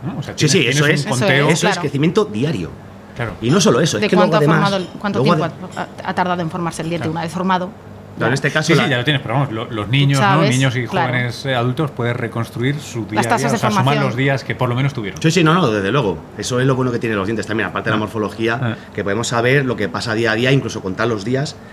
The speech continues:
Speaker 2: que tarda exactamente en formarse un diente. Porque efectivamente, como bien mencionabas, Luis, hay unas células que forman esmalte y otras células que forman el, la dentina.
Speaker 1: Ajá.
Speaker 2: Cada una forma un poquito de esmalte y dentina, respectivamente, al día.
Speaker 1: Ujú.
Speaker 2: Y cada siete días aproximadamente hay una línea más
Speaker 3: Se para.
Speaker 2: gorda.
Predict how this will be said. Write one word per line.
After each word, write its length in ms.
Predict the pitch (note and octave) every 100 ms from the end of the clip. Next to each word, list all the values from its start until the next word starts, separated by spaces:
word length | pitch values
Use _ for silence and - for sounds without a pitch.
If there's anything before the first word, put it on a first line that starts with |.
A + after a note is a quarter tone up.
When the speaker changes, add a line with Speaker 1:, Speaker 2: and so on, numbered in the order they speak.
| -
Speaker 2:
que 100 | A2
tarda 200 | G2 A#2
exactamente 440 | B2 B2+ B2+ B2+ C3+
en 60 | B2
formarse 300 | A2 G#2 G#2
un 80 |
diente. 320 | G#2+ G#2 D#2 D2 - - -
Porque 120 | G2
efectivamente, 400 | G2 A2+ C3+ C#3
como 120 | A#2+ G#2
bien 100 | A2+
mencionabas, 420 | B2 A#2+ B2 A#2
Luis, 220 | A#2+ C#3 - - - - - - - - -
hay 140 | A#2+
unas 160 | D3+ D3
células 440 | D3 C#3+ C#3 D#3+ - - - -
que 80 | G2
forman 240 | A#2 G#2+
esmalte 300 | A2 B2+ C#3
y 20 | B2
otras 140 | A2
células 240 | C3 C3 A#2
que 60 |
forman 240 | A2 A2 G#2
el, 420 | F#2+ F#2+ F#2 E2+ - -
la 100 | G2+
dentina. 380 | F#2+ F#2 F2+ D2
Speaker 1:
Ajá. 260 | C3+ A2 D#3+ -
Speaker 2:
Cada 240 | C3 A#2+
una 220 | C#3+ F#3 D#3+
forma 260 | D3 B2+
un 80 | C#3
poquito 280 | C3+ D3 C3+
de 80 | A#2+
esmalte 240 | A#2 G#2+
y 20 |
dentina, 400 | G#2 G#2 C#3 F#3 - -
respectivamente, 680 | A2 G#2+ A2+ A#2 C#3 D#3+ G3 -
al 140 | A2
día. 180 | F#2+ D#2 - D3
Speaker 1:
Ujú. 80 | A#2+ C#3 D#3
Speaker 2:
Y 140 | C3+
cada 280 | A#2 B2 A#2+
siete 320 | - A3 G3+
días 160 | E3 C3+
aproximadamente 580 | B2+ A#2+ D3+ C3+ D#3+ C#3
hay 60 |
una 100 | B2+
línea 160 | A#2+ A#2+
más 120 | G2
Speaker 3:
Se 60 | F#2
para. 160 | D#3+
Speaker 2:
gorda. 100 | D#3+